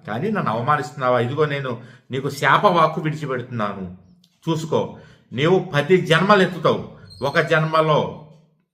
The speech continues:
తాబేలుగా పుడతావు, నానా బరువు బాధ్యతలు అనుభవించి నానా కష్టాలు పడుతూ, ఇంకో జన్మలో పందిగా పుడతావు, ఇంకో జన్మలో సగం సగం సింహంగా సగం మనిషిగా పుడతావు, ఇంకో జన్మలో ఒక మరుగుజ్జుగా పుడతావు అని ఒక పది శాపాలు విడిచిపెట్టేశాడు చకచక.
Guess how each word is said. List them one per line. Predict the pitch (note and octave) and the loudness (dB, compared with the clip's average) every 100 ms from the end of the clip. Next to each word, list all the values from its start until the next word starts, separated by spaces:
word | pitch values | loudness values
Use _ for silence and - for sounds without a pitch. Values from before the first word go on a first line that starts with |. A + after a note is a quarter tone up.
| _ _ - | _ _ 0
తాబేలుగా | C#3 D#3 F#3 F#3 F3+ E3+ | 2 4 4 4 4 4
పుడతావు, | E3 D#3 D#3 G2+ F2+ - - _ _ A2 | 2 0 0 0 -4 -16 -20 _ _ 0
నానా | A#2+ D3 E3+ E3+ D#3+ B2+ A#2 | 4 4 6 6 6 2 2
బరువు | D#3+ F3+ | 2 4
బాధ్యతలు | E3+ E3 D#3 D#3+ | 4 2 2 0
అనుభవించి | D#3 D3+ D#3 D3 | 0 -2 -4 -2
నానా | C#3 D#3 D#3 D3 | -2 0 -2 -4
కష్టాలు | D#3 D3+ | -2 -4
పడుతూ, | D3 D3 D3+ | -2 -4 -2
ఇంకో | D#3 | 0
జన్మలో | D#3 D3+ F3 E3+ | 0 0 -2 -2
పందిగా | D3+ D3 E3+ F#3 E3+ | -2 0 2 4 4
పుడతావు, | D#3 D3+ G#2 - - _ C#3 | 2 -4 -6 -8 -20 _ -10
ఇంకో | D#3 F#3 | 0 2
జన్మలో | D#3 D#3 F3 F3 | 2 2 2 0
సగం | E3+ D3+ E3 F3+ | 2 0 2 0
సగం | F3+ F3 F3 | 2 2 0
సింహంగా | E3+ D#3+ D#3+ E3+ F3 | -2 0 0 0 0
సగం | E3 D#3+ D#3 | 0 0 0
మనిషిగా | D3 D#3 E3+ E3+ | -2 -2 0 0
పుడతావు, | D#3 D3+ C#3 G2 - - - | 0 0 0 -2 -8 -18 -8
ఇంకో | D3+ E3 | 2 2
జన్మలో | D#3 D#3+ F#3 | 4 2 2
ఒక | F#3 | 0
మరుగుజ్జుగా | D3 F#3+ F3 F#3+ F#3 F#3+ F3 | 2 4 6 6 4 4 4
పుడతావు | E3+ D#3 D#3 A2 - - - - | 4 2 2 2 -2 -14 -20 -6
అని | A#2+ F3+ A3+ D#3+ E3+ | -2 0 -2 -4 -6
ఒక | D#3+ C3 C3+ C3 | -2 0 2 0
పది | C3+ B2+ | -2 -6
శాపాలు | B2+ A#2+ C3 C3 | -4 -2 -2 -6
విడిచిపెట్టేశాడు | A2 A2 A#2 A2 G2 G2 G#2 | -6 -8 -10 -10 -12 -12 -12
చకచక. | F#2 F#2 - | -14 -16 -20